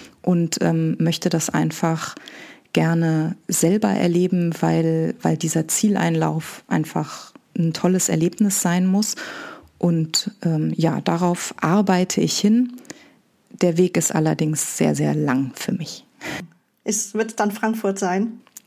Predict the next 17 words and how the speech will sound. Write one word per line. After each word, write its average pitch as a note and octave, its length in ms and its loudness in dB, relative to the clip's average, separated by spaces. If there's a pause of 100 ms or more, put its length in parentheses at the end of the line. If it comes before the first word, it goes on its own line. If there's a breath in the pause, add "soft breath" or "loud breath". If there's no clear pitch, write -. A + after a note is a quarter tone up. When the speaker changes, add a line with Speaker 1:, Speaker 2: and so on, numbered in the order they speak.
(840 loud breath)
Speaker 1:
Ich - 200 2
hoffe D4 240 0
sehr, F#3+ 480 2 (140)
ja. A#3+ 440 2
Also F#3+ 220 2
für - 180 2
mich G#3+ 260 2
wäre G3 240 4
dann F3+ 220 2
tatsächlich E3+ 560 0
Frankfurt, E3+ 840 0
ähm, D#3+ 460 0
meine, E3 560 0
meine D#3+ 280 0
Wunschdistanz F3+ 680 0
oder D#3+ 260 0
Kalmar. - 600 -2